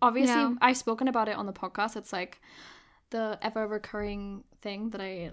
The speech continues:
Speaker 1: <laughs> now love talking about, clearly.
Speaker 2: <laughs>
Speaker 1: Um, but I think I've, I've, I've really come to a point where I am able to experience gratitude for what happened, because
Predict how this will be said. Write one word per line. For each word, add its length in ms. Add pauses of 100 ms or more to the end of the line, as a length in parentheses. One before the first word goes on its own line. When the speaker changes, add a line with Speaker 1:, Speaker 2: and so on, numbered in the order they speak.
Speaker 1:
<laughs> 520
now 320
love 180
talking 280
about, 140
clearly. 420 (180)
Speaker 2:
<laughs> 160
Speaker 1:
Um, 500 (200)
but 140
I 120
think 220
I've, 260
I've, 380
I've 200
really 220
come 220
to 120
a 60
point 460 (380)
where 180
I 320
am 100
able 380
to 160
experience 760
gratitude 680
for 240
what 200
happened, 520 (320)
because 520